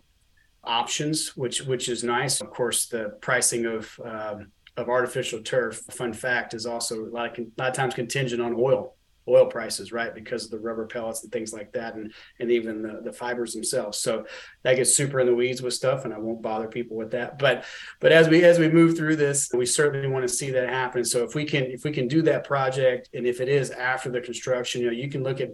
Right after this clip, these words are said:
hopefully a twenty twenty-five field renovation,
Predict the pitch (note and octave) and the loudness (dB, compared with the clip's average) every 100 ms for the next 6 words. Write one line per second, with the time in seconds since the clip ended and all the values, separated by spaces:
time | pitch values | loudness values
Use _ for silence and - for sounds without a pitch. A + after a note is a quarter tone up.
0 | - _ _ - D#3+ E3 E3 D3 B2+ G#2 | -12 _ _ 2 8 8 6 2 2 0
1 | - C3+ B2 C3+ B2+ A#2+ B2 A#2+ B2+ C3 | -2 -2 -2 -2 -2 -2 -2 0 0 -2
2 | - _ _ - - C#3 C3+ B2+ C3 B2 | -8 _ _ -20 -10 -4 -2 0 0 2
3 | A#2 B2+ B2 C#3 C3+ C3+ | 4 2 2 -2 -4 -8